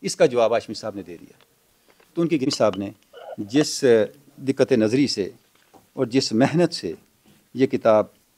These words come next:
मुरतब की है, उन्होंने बहुत आसानियाँ पैदा कर दी हैं अपने आने वालों के लिए, और लाजमी कर दिया अपने आने वालों के लिए कि वो कभी भी इस किताब से और हाशमी साहब से मुस्तगनी ना हों। बहुत सी बातें हैं, आ,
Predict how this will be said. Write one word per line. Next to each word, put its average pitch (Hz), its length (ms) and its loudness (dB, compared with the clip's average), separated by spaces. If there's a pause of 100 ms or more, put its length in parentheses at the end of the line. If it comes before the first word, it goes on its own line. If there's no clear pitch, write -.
(140)
मुरतब 120 360 -2
की 123 160 -2
है, 98 200 -8 (420)
उन्होंने 110 340 0 (300)
बहुत 135 500 2
आसानियाँ 147 480 2
पैदा 107 240 4
कर 101 160 -4
दी 110 160 -6
हैं 98 160 -10 (360)
अपने 117 340 -2
आने 117 200 0
वालों 101 220 0
के 123 120 -6
लिए, 120 240 -2 (420)
और 147 340 8
लाजमी 147 540 8
कर 170 180 4
दिया 143 240 0
अपने 123 180 -6
आने 113 180 -6
वालों 101 220 -4
के 101 140 -10
लिए 92 240 -14 (380)
कि 127 40 -6
वो 120 120 -2
कभी 143 240 -2
भी 113 80 -6
इस - 100 -8
किताब 98 320 -8
से 98 160 -18
और 113 140 -8
हाशमी 98 220 -10
साहब 101 160 -8
से 104 140 -18
मुस्तगनी 87 420 -12
ना 95 80 -14
हों। - 160 -20 (680)
बहुत 127 220 -4
सी 123 120 -12
बातें 110 280 -8
हैं, 104 180 -14 (640)
आ, 104 800 -8